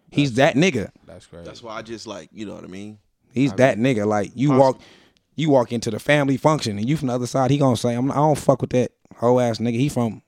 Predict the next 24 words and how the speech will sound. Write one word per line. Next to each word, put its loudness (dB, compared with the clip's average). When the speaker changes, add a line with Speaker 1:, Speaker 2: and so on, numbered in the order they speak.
Speaker 1:
well, 0
he's 2
that 4
nigga. -4
Speaker 3:
Pops -12
be -16
like, -14
"Yeah, -14
son, -14
come -16
to -16
the 4
barbecue, 2
son. 0
Speaker 1:
<laughs> -2
Speaker 3:
Come -4
to -16
the -12
barbecue, -10
son." -14
I'm -20
like, -20
"All -16
right." -16